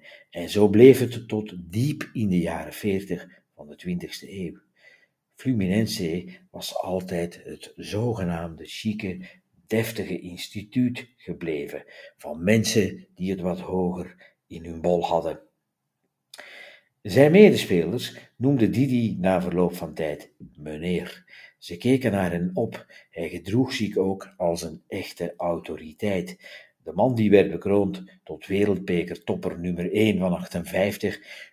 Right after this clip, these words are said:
liet niet met zich zollen. Bij Fluminense bleef hij ondanks zijn kwaliteiten en reputatie toch een outsider. Hij ergerde de leiding door langs de hoofdingang te arriveren,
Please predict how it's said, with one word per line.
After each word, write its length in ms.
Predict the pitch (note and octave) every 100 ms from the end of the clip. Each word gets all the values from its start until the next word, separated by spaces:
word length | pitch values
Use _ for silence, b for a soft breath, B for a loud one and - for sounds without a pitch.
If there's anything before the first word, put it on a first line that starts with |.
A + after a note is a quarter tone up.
| B
liet 420 | F2+ F#2 F#2 -
niet 580 | F2 F2+ G#2+ G#2 - -
met 240 | - D2+ -
zich 220 | - -
zollen. 380 | - C#2 C2 - _ b b b b
Bij 180 | - -
Fluminense 1000 | - D3 D#3+ B2 A2 A2 - A#2 A#2 A#2 B B
bleef 260 | - G2 G#2
hij 140 | E2+
ondanks 420 | D#2 D2+ F2 F2+ -
zijn 160 | D#2
kwaliteiten 760 | D2+ E2+ E2 D#2 F#2+ F2 E2+ D#2+
en 160 | D#2+
reputatie 1000 | D#2 - - - B2 C#3+ - A2+ A2+ - - _
toch 380 | A2 G2 - - _ -
een 200 | - -
outsider. 920 | - E2 - - C#2+ C2 - - _ _ _ _ _ B B B B
Hij 240 | - -
ergerde 540 | B2+ E3+ D#3 C#3 A#2
de 120 | F2+ E2+
leiding 480 | E2 F2 F#2 C#3
door 200 | A#2+ F#2
langs 240 | F2+ E2+ E2
de 60 |
hoofdingang 720 | E2+ - - - G#2+ F#2+ G#2+ A2+
te 80 | A#2+
arriveren, 760 | A2 G#2+ G2+ G#2+ A#2+ C3 C3